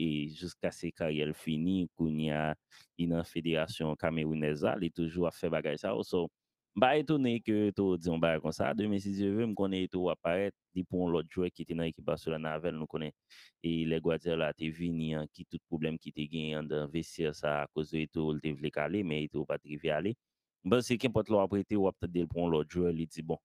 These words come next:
tèl bagay, tèl bagay de lòt jwè sa, bon," e de tout de tout fason, s on bagay pèsonèl, paske li pa fè okenn sans pou okenn moun. Se pa yon diskisyon ki ka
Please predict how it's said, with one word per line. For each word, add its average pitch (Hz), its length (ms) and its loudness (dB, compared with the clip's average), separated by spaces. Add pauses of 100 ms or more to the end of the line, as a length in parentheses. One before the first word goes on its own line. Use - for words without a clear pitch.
(120)
tèl 90 160 2
bagay, 82 240 2
tèl 80 160 0
bagay 73 160 2
de 73 80 -2
lòt 71 160 0
jwè 73 160 -2
sa, 73 240 -4
bon," 71 140 -8 (640)
e 113 160 6
de 143 80 4
tout 156 100 -4
de 143 320 4
tout 151 160 0
fason, 123 420 2
s - 100 -4
on 113 60 4
bagay 104 300 4
pèsonèl, 92 360 0
paske 87 220 -2
li 87 80 -2
pa 113 120 0
fè 107 80 0
okenn 98 260 -4
sans - 220 -8
pou 92 160 -4
okenn 95 240 -2
moun. 85 340 -2 (320)
Se 92 80 -2
pa 107 140 2
yon 104 100 -2
diskisyon 101 460 -6
ki 92 100 -6
ka 73 140 -2